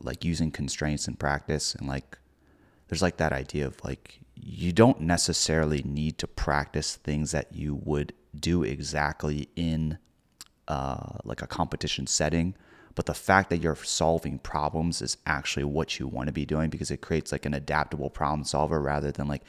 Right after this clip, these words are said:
you're adjusting a skill set or a technique. So that is interesting. Like, something that sounds the most interesting is that not being able to dink. Then you just become more creative and you try to, like, figure out how to solve the problem, whether or not that problem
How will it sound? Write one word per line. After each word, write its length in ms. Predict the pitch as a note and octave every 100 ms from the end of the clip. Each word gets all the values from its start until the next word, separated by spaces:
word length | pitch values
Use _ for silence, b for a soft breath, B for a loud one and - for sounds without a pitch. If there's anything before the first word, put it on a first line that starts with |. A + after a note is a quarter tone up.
| B -
you're 200 | D#2+ -
adjusting 760 | D#2 C#2+ C#2+ D2+ - D2+ C#2+ C#2
a 180 | B1+ C#2+
skill 360 | - - C2
set 240 | - C#2 C2
or 80 |
a 80 | B1+
technique. 480 | - - D2+ C#2+ - B B B
So 120 | G2
that 60 |
is 160 | A#2 F#2+
interesting. 520 | F2+ E2 D#2 D2+ C#2
Like, 220 | C#2+ C2+ - _ _ b b b b b
something 240 | - B2 A#2
that 320 | D#2+ - -
sounds 360 | - E2+ D#2+
the 60 | D2+
most 260 | D2+ D2 D#2
interesting 380 | C#2+ D2 D2
is 100 | C#2+
that 160 | D2+ A#1
not 400 | - D2+ - F#2+
being 160 | F2 D#2
able 160 | D2+
to 100 | C#2+
dink. 500 | D2 C#2+ C#2 - - b b b G#2
Then 100 | B2+
you 40 |
just 220 | A#2+ -
become 240 | F#2+ F#2 F2
more 140 | E2
creative 420 | - D2 D#2 C#2+
and 100 | D2
you 60 | C#2+
try 220 | - D2+
to, 80 | D#2+
like, 240 | C#2 - - - - -
figure 300 | - F#2+ F#2
out 140 | D#2 -
how 120 | C#2+
to 100 | C2
solve 260 | - C#2+ D2
the 80 |
problem, 400 | - D2+ D2+ C#2+
whether 240 | F2 E2 D2+
or 60 |
not 240 | D#2 D#2 -
that 200 | D2+ -
problem 440 | D2 D2 D2+ C#2